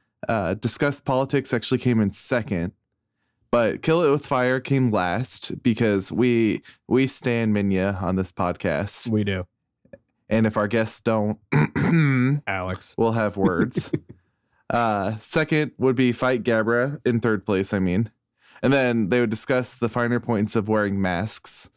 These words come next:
Speaker 1: with Minya. And then the number one and also most illegal choice was grab some drinks.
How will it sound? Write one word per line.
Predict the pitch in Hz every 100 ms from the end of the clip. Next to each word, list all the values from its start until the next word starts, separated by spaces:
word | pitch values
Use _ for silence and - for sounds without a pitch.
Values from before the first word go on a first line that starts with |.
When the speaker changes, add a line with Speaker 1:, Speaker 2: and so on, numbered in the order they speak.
| _ _ -
Speaker 1:
with | 110 113
Minya. | 110 107 104 117 120 - _ _ _ _
And | - 117 113
then | 117 117 110
the | 104 110
number | 117 156 196 185
one | 135 135 139 127 110 107 - - _
and | - 139
also | 120 165 - 180
most | 165 143 170 -
illegal | 143 123 123 160 131 110 90
choice | - 113 95 107 110
was | - 104
grab | 107 113 127 127
some | - 117
drinks. | 104 101 110 - - - -